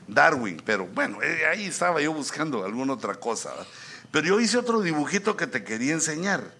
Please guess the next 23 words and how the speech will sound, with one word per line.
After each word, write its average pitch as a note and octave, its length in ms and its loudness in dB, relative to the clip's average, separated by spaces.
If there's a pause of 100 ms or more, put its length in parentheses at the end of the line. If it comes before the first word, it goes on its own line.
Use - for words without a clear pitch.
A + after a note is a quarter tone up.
(920)
<clears throat> - 380 -8
para A2+ 260 6
que A#2+ 120 -2
nosotros E3 480 -4
localicemos C#3 800 -6
la A#2 140 0
verdad. G2 420 -4 (100)
¿Qué A#3 100 -2
es B3 80 -4
la A#3+ 140 0
verdad? D3+ 440 -4 (260)
¿Cuál C#4+ 200 -2
es F#4 100 -8
la A3 100 2
verdad? C#3+ 380 -2 (760)
La D#3+ 180 4
verdad D3+ 320 2
no A3+ 100 0
es G#3+ 100 0
tan G#3 180 2
sencilla F3 600 -2
como C#3+ 300 -4
parece. G3 480 -4